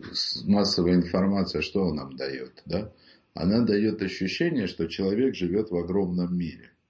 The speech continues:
В огромном, правда? Меня может беспокоить выборы в Америке. Вот там Трампа выбрали, да, там, или там его. Ух, как интересно.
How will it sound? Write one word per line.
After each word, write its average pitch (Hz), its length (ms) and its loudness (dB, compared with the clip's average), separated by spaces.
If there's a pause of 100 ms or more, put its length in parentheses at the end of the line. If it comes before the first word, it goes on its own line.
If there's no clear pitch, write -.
В 92 60 -2
огромном, 107 520 -2 (380)
правда? 160 340 -6 (1800)
Меня 101 380 2
может 90 400 0
беспокоить 90 720 -2
выборы 85 400 0
в 78 80 -4
Америке. 80 760 -4 (760)
Вот 95 220 -4
там 65 220 -10
Трампа 73 420 -6
выбрали, 65 580 -12
да, 73 140 -10
там, 62 240 -18 (240)
или 64 240 -12
там 60 260 -14
его. 67 340 -10 (640)
Ух, 117 200 2
как 85 220 0
интересно. 80 640 0